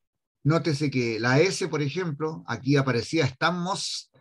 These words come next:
pero como aparece acá, esa tal tiene ocurrencia, la E también,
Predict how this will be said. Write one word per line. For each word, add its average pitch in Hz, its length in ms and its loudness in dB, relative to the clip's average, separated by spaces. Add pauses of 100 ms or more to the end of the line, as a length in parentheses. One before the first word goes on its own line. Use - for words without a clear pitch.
(220)
pero 127 260 2
como 120 220 -4
aparece 135 340 0
acá, 175 320 -2 (160)
esa 151 240 -6
tal 143 560 0
tiene 151 220 2
ocurrencia, 151 500 -2
la 113 160 0
E 123 60 0
también, 139 520 -2